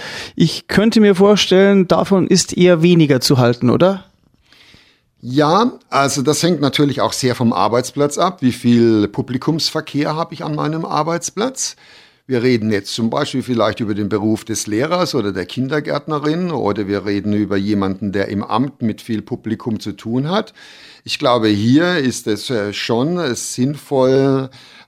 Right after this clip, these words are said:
Speaker 2: ähm, lieber mal einen Tag zu Hause zu bleiben oder zu zwei.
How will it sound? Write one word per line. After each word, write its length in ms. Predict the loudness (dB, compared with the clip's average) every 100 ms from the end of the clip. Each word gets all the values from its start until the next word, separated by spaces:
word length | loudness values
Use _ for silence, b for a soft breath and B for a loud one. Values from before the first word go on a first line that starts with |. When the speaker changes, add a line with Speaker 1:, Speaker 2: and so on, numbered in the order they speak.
| -6
Speaker 2:
ähm, 540 | -2 0 0 0 -4 -8 _
lieber 460 | -4 -2 0 2
mal 180 | 2 0
einen 320 | -2 -4 -6
Tag 340 | -4 -2 -2 -4
zu 180 | -8 -2
Hause 360 | 0 0 -2
zu 160 | -6 -6
bleiben 360 | -2 -2 -2
oder 220 | -4 -4 -6
zu 220 | -10 -16
zwei. 640 | -10 -4 -2 -2 -4 -6